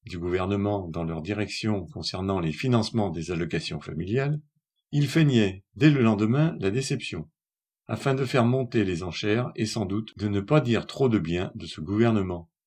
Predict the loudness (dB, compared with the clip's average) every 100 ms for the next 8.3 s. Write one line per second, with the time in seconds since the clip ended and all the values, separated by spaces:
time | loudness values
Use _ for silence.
0 | _ _ _ _ -4 2 2 6 2 4
1 | -2 -2 -8 -2 2 2 2 0 0 0
2 | -2 0 2 2 2 -2 -12 -10 -6 -2
3 | -2 0 2 2 0 -2 0 0 -2 -6
4 | -6 -6 -6 -4 -4 -2 0 0 -4 _
5 | _ _ -10 -2 -2 0 -4 -4 -4 -4
6 | -8 _ _ _ _ _ _ _ -4 2
7 | 4 4 2 2 2 2 -2 0 0 0
8 | -2 -2